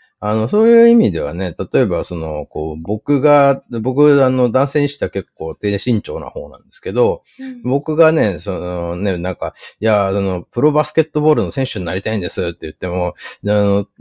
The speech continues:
Speaker 2: 多分、「いや、やめた方がいいんじゃない？」っていうのが、こう、大方の意見だと思うんですよね。で、まあ、実際僕そんなに運動好きじゃないんで、そもそもその、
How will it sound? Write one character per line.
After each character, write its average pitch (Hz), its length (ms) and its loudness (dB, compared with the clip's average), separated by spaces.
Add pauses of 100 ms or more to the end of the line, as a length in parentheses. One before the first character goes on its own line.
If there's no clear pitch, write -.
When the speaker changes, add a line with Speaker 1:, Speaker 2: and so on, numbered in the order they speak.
(120)
Speaker 2:
多 202 120 4
分、 98 440 -2
「い 98 40 -2
や、 110 60 2
や 101 100 2
め 123 140 2
た 175 80 -2
方 185 100 4
が 127 80 4
い - 40 4
い 151 40 4
ん 143 40 0
じ 127 60 4
ゃ 110 60 4
な 110 80 4
い？」 120 40 2
っ - 20 -4
て - 220 -8
い 98 100 2
う 90 40 0
の 87 140 -4
が、 80 160 -8
こ 87 400 -4
う、 - 80 -20
大 113 180 0
方 113 280 2
の 110 300 2
意 - 180 -12
見 107 160 2
だ 82 120 -6
と 87 100 -10
思 95 160 -2
う - 20 -4
ん 82 60 -6
で 78 40 -12
す - 120 -18
よ 85 40 -12
ね。 101 160 -6 (100)
で、 117 380 2
ま 131 120 2
あ、 - 20 0
実 123 260 2
際 - 20 6
僕 165 220 -4
そ 123 100 0
ん 117 60 2
な 120 80 4
に 117 80 4
運 123 140 4
動 131 100 4
好 - 80 -2
き 127 140 -6
じ - 80 -6
ゃ 107 80 2
な 98 100 0
い 98 80 0
ん - 20 0
で、 82 120 -2
そ 101 100 -4
も 104 80 -2
そ 101 120 0
も 101 160 -2
そ 107 120 -4
の、 101 160 -2